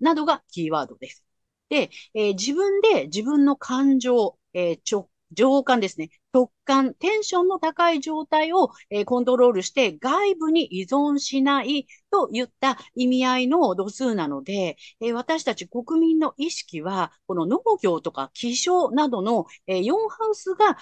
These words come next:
えー、意味するね、そういったことに、えー、直感を働かせていくことに、えー、なりそうです。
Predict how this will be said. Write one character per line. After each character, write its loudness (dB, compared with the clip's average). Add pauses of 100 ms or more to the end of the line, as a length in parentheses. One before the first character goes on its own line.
(180)
え 2
ー、 -2
意 4
味 4
す -10
る -10
ね、 -10 (140)
そ -6
う -2
い -4
っ -20
た -2
こ -6
と 0
に、 2
え -4
ー、 -8
直 -4
感 2
を 0
働 -2
か -2
せ -8
て -2
い -2
く -8
こ -6
と -4
に、 0 (200)
え -2
ー、 -4
な 0
り -2
そ -4
う -8
で -4
す。 -14